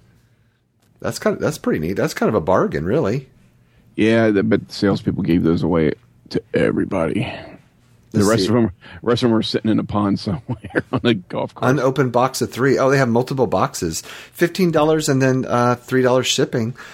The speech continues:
Speaker 1: That's a pretty good bargain, really, though. And
Speaker 2: Yeah,
Speaker 1: of course,
Speaker 2: it shows
Speaker 1: of course,
Speaker 2: your
Speaker 1: that is
Speaker 2: geekiness.
Speaker 1: later. That's later in the run.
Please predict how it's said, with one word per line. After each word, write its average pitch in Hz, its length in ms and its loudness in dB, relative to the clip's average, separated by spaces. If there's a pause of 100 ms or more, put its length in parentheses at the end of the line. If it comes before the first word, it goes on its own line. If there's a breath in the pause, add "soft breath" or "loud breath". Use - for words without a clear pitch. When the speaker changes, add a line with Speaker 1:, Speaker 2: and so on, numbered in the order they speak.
(100)
Speaker 1:
That's 233 220 0
a - 40 0
pretty 196 200 2
good 185 160 0
bargain, 165 380 0
really, 85 240 2
though. 82 320 -2 (1900 loud breath)
And 143 100 2
Speaker 2:
Yeah, 202 40 2
Speaker 1:
of - 20 0
course, 123 160 2
Speaker 2:
it - 40 -4
shows 123 100 4
Speaker 1:
of 110 40 4
course, 131 160 2
Speaker 2:
your 135 100 2
Speaker 1:
that 131 60 2
is 120 140 0
Speaker 2:
geekiness. 113 60 0
Speaker 1:
later. 110 440 2
That's - 280 0
later 110 300 4
in 95 200 0
the 92 100 0
run. 90 480 0